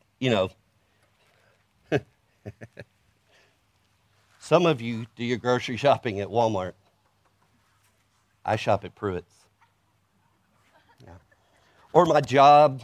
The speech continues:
you know, my job or my income, what I make, makes me go up the ladder. So materialism shows up in us. And then along with that,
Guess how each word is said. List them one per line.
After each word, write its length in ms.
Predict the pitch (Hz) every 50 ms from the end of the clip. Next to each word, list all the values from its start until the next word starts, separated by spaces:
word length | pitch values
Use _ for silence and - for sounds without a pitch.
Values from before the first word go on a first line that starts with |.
| - _
you 100 | 139 131
know, 300 | 127 123 123 123 120 123 - _ _ _ _ _ _ _ _ _ _ _ _
my 80 | 123 120
job 420 | 117 113 131 127 131 135 131 127
or 80 | 127 120
my 200 | 120 113 110 -
income, 560 | - 127 131 127 - - 135 127 127 127 123
what 120 | 117 117
I 100 | 113 113
make, 580 | 107 104 107 110 107 120 113 - _ - - - _ _ _ _ _ _ _ _ _ _ _ _ _ _ _ _ _ _ _ _ _ -
makes 360 | 104 98 98 - - - -
me 220 | 113 107 107 101 - - _ _ _ _ _ _ _ _ _ _ _ _ _ _
go 140 | - 110 110
up 140 | 107 -
the 80 | 113 107
ladder. 380 | 104 104 107 107 104 110 104 101
So 220 | - - - 127
materialism 920 | 131 127 113 - 165 175 185 175 165 135 120 113 107 107 104 92 90 85 - _ _ _ _ _ _ _ _ _ _ -
shows 340 | - - 131 117 110 104
up 180 | 113 107 107 -
in 140 | 107 107 104
us. 220 | 98 98 - - - _ _ _ _ _ _ _
And 140 | - 135 160
then 80 | 180
along 260 | 190 170 151 151 147
with 140 | 127 127 120
that, 400 | - 107 - 156 135 131 - -